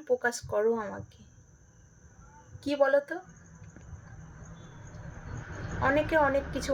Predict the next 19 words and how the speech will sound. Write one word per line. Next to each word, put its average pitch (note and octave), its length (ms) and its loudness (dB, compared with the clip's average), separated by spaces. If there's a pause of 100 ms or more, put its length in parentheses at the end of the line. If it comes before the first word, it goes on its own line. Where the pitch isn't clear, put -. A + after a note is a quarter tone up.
মন্তব্য A3 460 2
করছো - 400 -4
আমাকে G3 300 -4 (100)
নিয়ে, G3+ 180 -6 (240)
আমি A#3+ 140 2 (100)
বুঝতে B3 320 0
পারছি A3 520 -2 (640)
এবং A3+ 220 4 (100)
জানতেও A3 460 6 (140)
পারছি, - 360 0 (1120)
ঠিক C#4 180 -8
আছে? C4 280 0 (1160)
তো B3+ 100 10 (560)
আমাকে B3+ 300 0
দেখে B3+ 240 4
কি - 220 -8
মনে G#3 280 -4
হয় G#3 180 -6
তোমাদের? G#3+ 380 -2